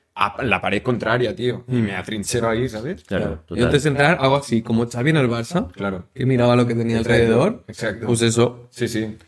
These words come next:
Speaker 1: Es que no tiene ningún sentido quedarse en la puerta, pero bueno.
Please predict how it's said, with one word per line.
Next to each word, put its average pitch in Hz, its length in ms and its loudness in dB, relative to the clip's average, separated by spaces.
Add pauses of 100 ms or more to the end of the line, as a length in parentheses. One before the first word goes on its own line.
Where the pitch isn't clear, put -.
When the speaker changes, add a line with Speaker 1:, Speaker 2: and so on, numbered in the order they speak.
(100)
Speaker 1:
Es 104 140 -8
que 92 460 0
no 110 100 -4
tiene 120 160 4
ningún 131 300 4
sentido 131 320 2
quedarse 98 260 0
en 101 60 -2
la 95 60 0
puerta, 98 380 -4
pero 101 140 -8
bueno. 107 260 -8